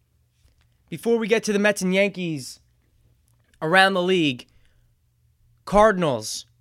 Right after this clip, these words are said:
they are the new Marlins. They had several players who were rumored to be going out to, uh, I believe it was casinos,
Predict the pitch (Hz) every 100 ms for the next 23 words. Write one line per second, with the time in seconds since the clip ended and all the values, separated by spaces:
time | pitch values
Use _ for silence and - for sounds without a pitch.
0 | _ _ _ 135 170 185 180 190 180 175
1 | 165 123 104 101 - - _ _ _ _
2 | _ _ 135 160 165 165 160 156 143 -
3 | 190 185 202 190 175 190 190 190 185 -
4 | 170 160 151 151 139 160 170 170 160 -
5 | 143 139 147 139 143 160 165 160 - _
6 | _ _ - 156 143 135 131 139 156 160
7 | 143 - 131 - 156 180 190 190 185 160